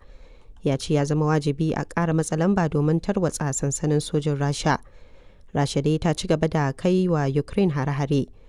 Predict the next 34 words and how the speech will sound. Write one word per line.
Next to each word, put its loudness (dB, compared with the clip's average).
Jami'ai 4
a 0
garin 4
Klukov 0
da 2
ke -4
kan 0
iyaka 0
sun -2
ce -2
an 0
kashe -2
akalla -2
mutum -2
goma 2
sha -2
ɗaya, -2
ciki -4
har 2
da -2
yaro, 0
a 0
wani 2
harin 2
jirgi 0
mara 2
matuƙi -4
da 0
ya 0
faɗa -2
kan 0
ɗakin -4
kwanan -2
ɗalibai. -2